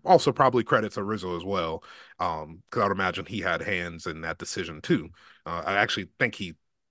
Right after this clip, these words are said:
was the one that spoke about it on the Sports Junkies on one oh six seven The Fan pretty much the week that it happened, um, and, and talked about some of the maturity issues and, and that they want him to maintain consistency and develop. Uh, so, like I said, it, it, it,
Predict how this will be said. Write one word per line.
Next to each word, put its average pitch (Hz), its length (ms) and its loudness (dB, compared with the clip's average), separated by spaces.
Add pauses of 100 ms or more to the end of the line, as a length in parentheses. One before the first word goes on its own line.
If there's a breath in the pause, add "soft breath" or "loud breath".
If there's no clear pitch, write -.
(260)
was 120 260 6
the 98 120 0
one 104 260 0
that 90 200 2
spoke - 340 0
about 92 280 6
it 90 80 4
on 82 520 -2
the 85 120 0
Sports - 300 6
Junkies 92 300 -4
on 90 80 -2
one 92 100 -2
oh - 20 -2
six - 200 -4
seven 85 160 -2
The 82 80 -8
Fan 113 420 0
pretty 107 200 2
much 95 200 -4
the 87 80 -4
week 101 280 -6
that 92 140 2
it 80 120 0
happened, 82 440 2 (360 loud breath)
um, 82 480 -4
and, 85 180 -4
and 82 200 -6
talked 156 240 4
about 87 220 2
some 104 120 -6
of 90 40 -8
the 85 60 -8
maturity 87 520 -2
issues 90 460 -4
and, 82 240 -8 (240 loud breath)
and 95 140 -8
that 95 100 -4
they 92 120 -2
want 92 280 -2
him 98 240 -4
to 85 500 -6 (220)
maintain 98 520 -2
consistency 92 840 -8
and 85 160 -6
develop. 80 480 -4 (440 soft breath)
Uh, 82 280 -4 (160)
so, 131 260 6 (140)
like 214 160 8
I 180 40 6
said, 110 200 4
it, 151 180 -2
it, 175 160 6
it, 156 140 0